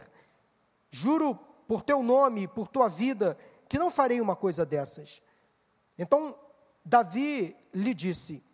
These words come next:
"Fica aqui mais uma, mais um dia, amanhã eu o mandarei de volta."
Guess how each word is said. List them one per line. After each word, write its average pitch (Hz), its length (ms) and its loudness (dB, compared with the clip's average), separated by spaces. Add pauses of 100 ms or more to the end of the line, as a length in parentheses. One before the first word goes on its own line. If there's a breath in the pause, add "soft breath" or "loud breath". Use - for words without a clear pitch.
(380)
"Fica 320 260 0
aqui 294 220 0
mais 247 220 0
uma, 233 260 -4
mais 226 220 0
um 233 80 -2
dia, 196 400 -2
amanhã 254 560 2 (360)
eu 285 200 4
o 269 40 -2
mandarei 240 440 2
de 190 100 -8
volta." 160 540 -2